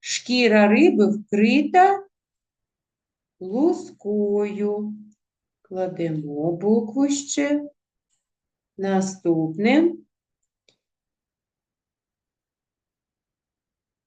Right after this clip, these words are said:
Ми живемо на планеті Земля, і шкідливі бактерії сп-,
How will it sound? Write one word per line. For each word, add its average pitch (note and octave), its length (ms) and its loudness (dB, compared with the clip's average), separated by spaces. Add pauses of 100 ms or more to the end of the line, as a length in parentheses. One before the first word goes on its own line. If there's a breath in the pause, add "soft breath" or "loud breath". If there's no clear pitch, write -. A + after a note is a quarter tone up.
(380)
Ми B3 260 2
живемо G#3 680 0
на G#3+ 220 2
планеті D4 1000 -2 (1500)
Земля, D#3+ 1300 -4 (380)
і G#3+ 120 0
шкідливі G#3+ 680 0
бактерії C4 1120 2 (880)
сп-, - 180 -20